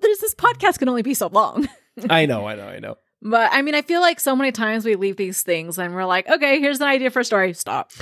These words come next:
Speaker 2: Well, but that's what it's about. It's about generating
Speaker 1: I
Speaker 2: ideas. But
Speaker 1: know.
Speaker 2: finish your
Speaker 1: I,
Speaker 2: idea.
Speaker 1: I, I
Speaker 2: Fi-,
Speaker 1: like,
Speaker 2: finish your,
Speaker 1: I, I like
Speaker 2: your happy
Speaker 1: happy
Speaker 2: ending.
Speaker 1: endings as well.
Speaker 2: <laughs>
Speaker 1: We're, we're, the story will have a happy ending.
Speaker 2: Mm-hmm.
Speaker 1: But I guess the true story, though, is how do we get to that happy ending?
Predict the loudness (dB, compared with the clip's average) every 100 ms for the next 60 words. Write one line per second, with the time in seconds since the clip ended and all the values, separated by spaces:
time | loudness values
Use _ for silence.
0 | -14 0 2 4 2 -2 -4 0 4 4
1 | 2 -4 -4 -2 -6 -6 -8 -4 0 2
2 | 2 2 2 2 0 2 2 2 2 2
3 | 4 2 2 0 2 2 2 2 2 2
4 | 2 0 -4 -2 0 4 4 4 2 2
5 | 2 0 -4 -4 0 2 2 -6 -6 -14
6 | _ -6 -6 -6 -12 -14 -20 -12 -4 -2
7 | 2 2 2 0 0 0 -4 -4 -10 -10
8 | -12 -12 -14 _ _ _ _ 0 4 4
9 | 4 2 2 0 0 -4 -4 -4 -4 -4
10 | -2 -2 -2 -2 -4 -2 -4 0 0 0
11 | -6 -8 -6 -8 -4 -6 -6 -8 -6 -8
12 | -8